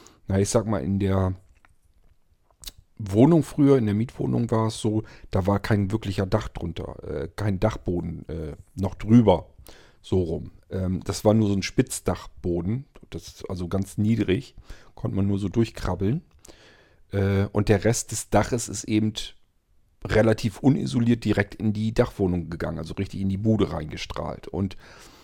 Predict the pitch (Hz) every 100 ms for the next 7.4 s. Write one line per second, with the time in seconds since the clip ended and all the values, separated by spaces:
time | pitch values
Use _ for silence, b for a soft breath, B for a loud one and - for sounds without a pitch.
0 | B - 101 104 104 - 98 - 113 -
1 | 98 101 101 107 101 95 95 92 - -
2 | 175 87 87 85 113 139 - 101 107 107
3 | 104 101 98 101 98 92 - 98 - 113
4 | 117 - 92 - 92 87 85 - - 76
5 | - - - _ _ _ _ _ - 92
6 | 87 113 - 85 - 76 - - - -
7 | 90 85 110